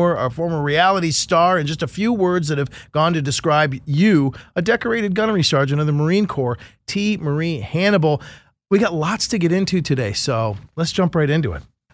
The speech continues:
Before we get into the books, and before we get into T V on Fox, and knowing people like John Cena, and having people like Alyssa Milano recommend read your book, and all the friends you have, uh, you come from some humble beginnings.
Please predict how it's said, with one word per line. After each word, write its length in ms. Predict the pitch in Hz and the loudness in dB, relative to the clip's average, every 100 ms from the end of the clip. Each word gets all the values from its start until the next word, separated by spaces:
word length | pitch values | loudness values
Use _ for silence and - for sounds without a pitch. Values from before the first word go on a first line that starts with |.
| 151 | 2
Before 460 | 240 - 277 294 | 2 4 2 4
we 140 | 311 294 | 4 2
get 200 | 208 214 | 4 6
into 320 | 196 196 175 | 6 6 4
the 120 | 170 | 2
books, 640 | 135 147 139 - - - - | 2 2 0 -4 -4 -6 -8
and 180 | 160 160 | -4 -2
before 180 | 156 185 | 0 2
we 100 | 202 | 2
get 120 | 202 | 4
into 180 | 202 202 | 2 2
T 320 | 160 196 202 | 0 0 2
V 300 | 170 170 180 | 2 2 2
on 180 | 160 170 | 2 0
Fox, 600 | - 123 117 - - - | 0 2 2 0 -4 -4
and 160 | 147 143 | -2 0
knowing 240 | 143 160 | 0 0
people 320 | 156 160 185 | 0 0 0
like 240 | 156 156 131 | 0 0 -2
John 320 | 151 147 156 | 0 2 2
Cena, 640 | - - 143 123 120 131 123 | 0 -2 -2 0 0 0 -2
and 120 | 123 | -2
having 320 | 131 147 156 | 0 0 0
people 260 | 160 156 156 | -2 0 0
like 180 | 143 | 0
Alyssa 320 | 147 147 143 160 | -2 -4 -2 0
Milano 680 | 165 143 156 160 156 160 | 0 2 2 4 2 0
recommend 560 | 156 151 170 143 147 151 | 0 0 -2 -2 0 0
read 340 | 123 151 151 | 0 0 0
your 100 | 151 | -2
book, 480 | 151 104 151 147 135 | -2 0 2 2 0
and 120 | 135 | 0
all 160 | 135 143 | 0 2
the 160 | 147 - - - - | 0 -4 -12 -16 -2
friends 260 | 147 139 | 0 2
you 120 | 123 110 | 0 0
have, 440 | 117 117 117 - - | 2 2 0 -4 -6
uh, 220 | 123 120 | -2 -2
you 140 | 131 135 | -2 -2
come 160 | 208 | -2
from 120 | 254 | -2
some 180 | 220 147 | -2 -2
humble 280 | 123 165 170 | 2 2 2
beginnings. 640 | 117 117 117 147 202 - | -2 -4 -4 -2 -4 -6